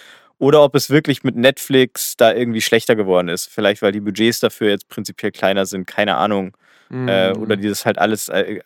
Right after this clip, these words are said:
Speaker 1: alle, alle Synchros von so einem Studio machen, das halt einfach nicht so gut ist.
Speaker 2: Das
Speaker 1: Äh,
Speaker 2: halt das Günstigste ist.
Speaker 1: wahrscheinlich, dass das Günstigste ist, genau.
Speaker 2: <laughs>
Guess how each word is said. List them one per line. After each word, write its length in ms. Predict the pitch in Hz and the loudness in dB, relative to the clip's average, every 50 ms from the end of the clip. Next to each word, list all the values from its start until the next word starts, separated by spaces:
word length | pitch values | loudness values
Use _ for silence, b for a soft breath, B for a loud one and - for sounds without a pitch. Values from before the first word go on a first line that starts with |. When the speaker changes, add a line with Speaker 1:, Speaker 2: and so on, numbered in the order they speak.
| _ _ | _ _
Speaker 1:
alle, 340 | - 120 120 120 113 110 - | -2 0 4 4 4 4 4
alle 500 | - 123 120 120 117 113 113 113 113 110 | 2 4 6 6 6 6 6 6 4 2
Synchros 480 | 104 113 123 131 - - - 117 110 - | 2 0 -2 -2 -2 -2 -2 -2 -2 0
von 140 | - 113 | -2 -2
so 100 | 101 104 | -2 0
einem 340 | - - 120 123 127 127 120 | 0 2 2 4 4 2 0
Studio 400 | - - - 135 147 147 127 117 | -2 -6 -4 -2 -2 0 0 0
machen, 260 | 104 104 101 - - | 2 0 -2 -2 -2
das 140 | 101 98 - | -6 -4 -2
halt 100 | 107 101 | -2 -2
einfach 200 | 90 101 - 110 | -2 -2 -2 -2
nicht 140 | 104 98 - | -4 -4 -4
so 100 | - 107 | -6 -6
gut 240 | 95 110 110 110 107 | -4 -4 -4 -2 -2
ist. 320 | 110 101 - - - - b b b b b b b b b | -2 -4 -4 -6 -12 -16 b b b b b b b b b
Speaker 2:
Das 180 | b 131 - - | b -4 2 4
Speaker 1:
Äh, 40 | 160 | 4
Speaker 2:
halt 140 | 165 160 147 | 4 6 6
das 180 | 147 147 143 - | 4 2 2 2
Günstigste 540 | 165 165 151 - - 139 131 - - - | 2 2 2 2 0 0 -2 0 -2 0
ist. 260 | 113 135 127 - 120 120 | 0 0 0 -2 0 2
Speaker 1:
wahrscheinlich, 340 | 123 120 - 147 123 117 | 2 2 4 2 0 0
dass 200 | 139 127 117 - | -2 -6 -6 -6
das 120 | - - - | -8 -6 -2
Günstigste 480 | - 123 117 - 123 110 - - 117 | -2 0 0 2 0 0 0 -2 -4
ist, 200 | 104 104 120 113 | -2 0 0 0
genau. 380 | 104 110 101 98 98 104 101 104 _ | 0 0 2 4 4 4 2 0 _
Speaker 2:
<laughs> 40 | _ | _